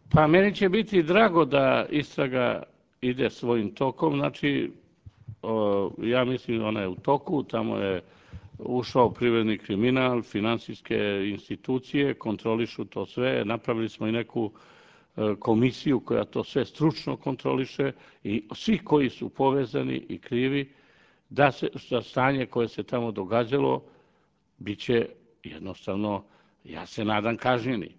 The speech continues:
Neće biti nikakvih, e, e, pokušaja,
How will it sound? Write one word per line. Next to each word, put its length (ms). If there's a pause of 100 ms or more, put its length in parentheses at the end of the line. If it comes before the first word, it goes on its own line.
(360)
Neće 380
biti 360
nikakvih, 800
e, 40
e, 220 (1160)
pokušaja, 840